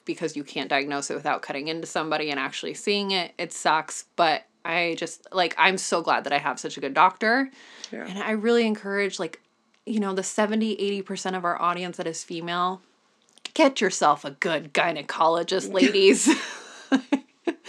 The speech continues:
Speaker 2: Yeah.
Speaker 1: And that is the end of my T M I. I just wanna make a statement, though, and just say, like, advocate for your health in all aspects. Thank
Speaker 2: But
Speaker 1: you so much.
Speaker 2: yay, you're
Speaker 1: I'm back.
Speaker 2: hopefully on the path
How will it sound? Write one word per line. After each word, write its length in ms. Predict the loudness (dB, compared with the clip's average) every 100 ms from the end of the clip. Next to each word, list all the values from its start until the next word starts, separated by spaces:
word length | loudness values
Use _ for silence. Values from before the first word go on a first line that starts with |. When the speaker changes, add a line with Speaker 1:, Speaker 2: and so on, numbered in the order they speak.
| -6
Speaker 2:
Yeah. 160 | -6 -6 -12 -18 0
Speaker 1:
And 360 | 4 6 6 4
that 140 | 6
is 120 | 6 4
the 140 | 0
end 120 | 0
of 60 | 0
my 160 | -2
T 180 | -2 -2
M 140 | 2 4
I. 280 | 6 6 4
I 60 |
just 220 | 0 -2
wanna 140 | -2 -2
make 180 | -2 -4
a 60 |
statement, 380 | -4 -4 -4 -2
though, 180 | 0 0
and 120 | -4
just 140 | -6
say, 160 | -4 -2
like, 200 | -2 0
advocate 440 | 0 0 -4 -6
for 60 | -2
your 120 | -2
health 380 | -2 -4 -6 -16 _ -4
in 100 | 0
all 180 | 0
aspects. 640 | 0 -4 -8 -10 -10 -16 -20 _
Thank 120 | -4
Speaker 2:
But 60 | -4
Speaker 1:
you 40 | -2
so 80 |
much. 100 | 2
Speaker 2:
yay, 460 | 4 4 2 0 -2
you're 680 | -6 -4 0 2 2 0 -4 -12 -20 -8
Speaker 1:
I'm 140 | 0
back. 120 | 2 4
Speaker 2:
hopefully 280 | 6 6
on 160 | 6 2
the 60 | 0
path 320 | -2 -2